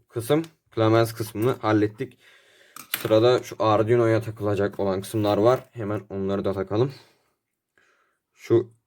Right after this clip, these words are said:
en üstteki, şu taktığım gri kablo eksi. Şuraya ground'a taktık bunu. Ortadaki artı. Ee, şöyle. Ortadaki artıyı da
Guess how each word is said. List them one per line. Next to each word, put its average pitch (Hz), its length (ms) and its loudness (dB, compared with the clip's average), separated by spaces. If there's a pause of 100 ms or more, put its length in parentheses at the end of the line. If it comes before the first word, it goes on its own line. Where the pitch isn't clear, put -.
en 120 140 4
üstteki, 120 560 0 (240)
şu - 200 -20
taktığım 110 600 0
gri 113 240 6
kablo 117 380 0
eksi. 117 460 0 (880)
Şuraya 95 440 -6
ground'a 104 600 0
taktık - 500 -6
bunu. 110 260 -6 (240)
Ortadaki 107 560 0
artı. 104 460 0 (3250)
Ee, - 40 -10 (400)
şöyle. 92 360 -4 (2500)
Ortadaki 107 640 -2
artıyı 95 440 0
da 113 200 2